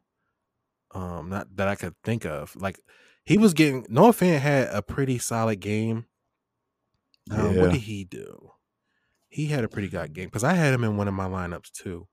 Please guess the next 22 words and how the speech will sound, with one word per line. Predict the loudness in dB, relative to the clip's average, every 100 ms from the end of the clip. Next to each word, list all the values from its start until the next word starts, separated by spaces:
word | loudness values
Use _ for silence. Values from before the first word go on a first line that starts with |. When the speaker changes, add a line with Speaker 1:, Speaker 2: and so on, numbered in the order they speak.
| _ _ _ _ _
Speaker 2:
Same. | -10 -6 2
I | 4
had | 6 6
him | 4
two | 0 2
lineups. | 6 6 4
So | 2
Noah | 4 6 6
Fant, | 6 4 4 2 -10 _ _ _ 0
oh | 6 8 8
my | 8 4
goodness, | 4 2 0 -2
dude. | -4 -2 -2 -2
So | 0
you | 2
talking | 4 2 4
about, | 6 6
uh, | 6 6 4 2 -4 _ _ _ _ _ _ _ _
six | -2 0
receptions, | 2 4 4 2
sixty-two | -2 -2 2
yards. | 6 8 8 6 -4